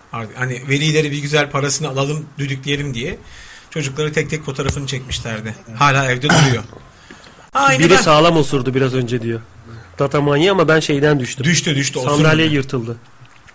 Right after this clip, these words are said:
Speaker 1: Düştü. Piston düştü. D V D dokuz demiş bak Sezer Yılmaz.
Speaker 2: Dur,
Speaker 1: Kendi
Speaker 2: şu biraz
Speaker 1: aranızda
Speaker 2: daha
Speaker 1: konuşmayın
Speaker 2: aşağı.
Speaker 1: arkadaşlar. Allah Allah. Anlatın hepimiz gülelim ya.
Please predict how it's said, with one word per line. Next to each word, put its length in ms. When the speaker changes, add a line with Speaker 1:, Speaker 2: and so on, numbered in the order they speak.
Speaker 1:
Düştü. 380
Piston 300
düştü. 340
D 160
V 120
D 120
dokuz 280
demiş 220
bak 140
Sezer 300
Yılmaz. 400
Speaker 2:
Dur, 80
Speaker 1:
Kendi 120
Speaker 2:
şu 60
biraz 100
Speaker 1:
aranızda 160
Speaker 2:
daha 100
Speaker 1:
konuşmayın 280
Speaker 2:
aşağı. 100
Speaker 1:
arkadaşlar. 420
Allah 260
Allah. 480
Anlatın 340
hepimiz 280
gülelim 280
ya. 280